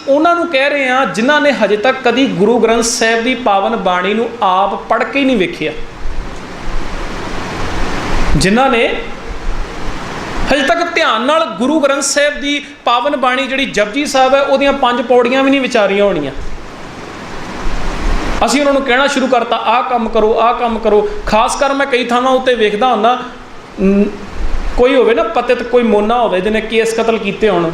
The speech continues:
ਪੈਦਾ ਭਾਵੇਂ ਸਿੱਖ ਪਰਿਵਾਰ ਦੇ ਵਿੱਚ ਹੀ ਹੋਇਆ ਹੋਵੇ, ਤੇ ਉਹਨੇ ਕੇਸ ਕਤਲ ਕੀਤੇ ਹੋਣ ਜਾਂ ਦਾੜੀ ਕਤਲ ਕੀਤੀ ਹੋਵੇ, ਮੇਰੇ ਵਰਗੇ ਕਈ ਪ੍ਰਚਾਰਕ ਆਉਣਗੇ, ਉਹ ਖਰੀ ਖੋਟੀ ਉਹਨੂੰ ਸੁਣਾਉਣੀ ਸ਼ੁਰੂ ਕਰ ਦਿੰਦੇ ਨੇ। ਹੁਣ ਹੁੰਦਾ ਕੀ ਹੈ,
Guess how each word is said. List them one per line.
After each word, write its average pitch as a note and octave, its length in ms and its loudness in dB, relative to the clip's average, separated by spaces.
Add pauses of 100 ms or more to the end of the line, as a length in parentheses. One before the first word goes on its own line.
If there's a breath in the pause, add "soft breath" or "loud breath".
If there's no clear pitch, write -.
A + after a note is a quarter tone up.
(120)
ਪੈਦਾ G#3+ 260 2
ਭਾਵੇਂ G3 280 0
ਸਿੱਖ G3+ 240 -2
ਪਰਿਵਾਰ A3 360 2
ਦੇ A#3 120 2
ਵਿੱਚ G#3+ 200 2
ਹੀ G#3 100 2
ਹੋਇਆ E3 200 4
ਹੋਵੇ, D#3+ 240 2 (1800)
ਤੇ G#3 60 6
ਉਹਨੇ A#3 180 4
ਕੇਸ A#3+ 300 0
ਕਤਲ A#3+ 260 0
ਕੀਤੇ A#3 300 0
ਹੋਣ G3+ 180 2
ਜਾਂ G#3 120 4
ਦਾੜੀ A3+ 300 0
ਕਤਲ A3+ 240 0
ਕੀਤੀ A3 320 -2
ਹੋਵੇ, F3+ 200 4
ਮੇਰੇ A#3+ 260 4
ਵਰਗੇ B3+ 260 0
ਕਈ B3 160 0
ਪ੍ਰਚਾਰਕ A3+ 500 0
ਆਉਣਗੇ, A3+ 460 0 (1000)
ਉਹ - 40 -2
ਖਰੀ A#3+ 280 0
ਖੋਟੀ B3 320 0
ਉਹਨੂੰ B3 160 0
ਸੁਣਾਉਣੀ A3 380 2
ਸ਼ੁਰੂ G#3+ 200 0
ਕਰ G3 160 2
ਦਿੰਦੇ E3+ 280 0
ਨੇ। - 80 -4 (1800)
ਹੁਣ B3+ 80 4
ਹੁੰਦਾ B3 260 2
ਕੀ D4 200 0
ਹੈ, D4 160 -2